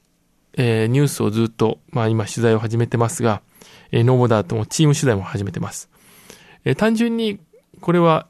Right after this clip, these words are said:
イコール乗った人が全員、えー、違法、脱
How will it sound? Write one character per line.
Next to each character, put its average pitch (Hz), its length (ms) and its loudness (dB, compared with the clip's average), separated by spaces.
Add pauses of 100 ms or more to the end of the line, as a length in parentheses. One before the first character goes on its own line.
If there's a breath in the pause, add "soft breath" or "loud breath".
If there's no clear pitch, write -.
イ 156 80 -2
コ 254 180 0
ー 226 40 4
ル 113 200 -2 (100)
乗 139 120 0
っ 135 40 -2
た - 100 -6
人 190 140 -4
が 131 80 2
全 120 260 2
員、 135 240 0 (800 soft breath)
え 120 60 -4
ー、 110 280 -4 (100)
違 117 80 -4
法、 123 360 2
脱 113 160 -2